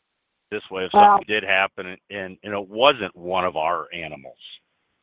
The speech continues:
Speaker 1: you know, we've got a pet policy, you know, we have to act accordingly with ours. You know, if, if the general public's animal caused a problem, then, then, you know, it's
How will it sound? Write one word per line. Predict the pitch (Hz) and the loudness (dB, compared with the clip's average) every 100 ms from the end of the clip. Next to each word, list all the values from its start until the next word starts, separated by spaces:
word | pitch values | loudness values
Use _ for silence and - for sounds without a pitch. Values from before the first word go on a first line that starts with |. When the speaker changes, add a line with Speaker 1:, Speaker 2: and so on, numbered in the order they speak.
| _ - | _ -8
Speaker 1:
you | |
know, | 78 76 | -6 -2
we've | 87 110 | 2 2
got | 107 101 | 4 2
a | |
pet | - 110 - | 6 6 8
policy, | 104 107 104 - 104 101 101 - | 4 4 2 -2 0 0 -2 -10
you | 87 | -16
know, | 87 90 85 - _ _ _ _ _ | -10 -10 -10 -14 _ _ _ _ _
we | 87 90 107 | -12 0 4
have | 101 | 4
to | - | 2
act | 98 110 85 | 2 2 0
accordingly | - 104 107 104 104 | -8 -6 -6 -6 -4
with | 95 98 | -2 0
ours. | 101 117 120 117 - _ _ _ _ _ 82 | 4 6 4 -2 -16 _ _ _ _ _ -10
You | |
know, | 78 80 82 | -6 -4 -4
if, | 82 - | -8 -10
if | 80 - | -14 -12
the | 73 | -2
general | 98 104 110 | 0 0 -2
public's | 113 113 113 - | -2 -2 -2 -4
animal | 110 110 110 113 107 _ _ _ _ _ | -4 -2 -4 -6 -6 _ _ _ _ _
caused | 107 110 98 | -2 -2 -4
a | - | -10
problem, | 113 110 107 110 110 _ 95 | -6 -6 -6 -12 -16 _ -14
then, | 95 90 - 85 | -14 -14 -20 -16
then, | 87 82 76 | -16 -16 -18
you | 85 80 | -20 -16
know, | 73 | -14
it's | 82 | -14